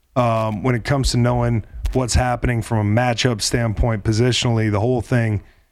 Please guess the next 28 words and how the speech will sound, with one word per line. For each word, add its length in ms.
uh, 140
you're 160
gonna 240
love 360
what 160
you 80
hear 220
from 220
Benjamin 380
Solak. 480
Unless 280
you're 100
an 40
Eagles 320
fan. 240
There 100
was 120
some 140
stuff 300
in 120
there 160
that 120
was 120
a 40
little 140
bit 180
concerning, 580
but, 260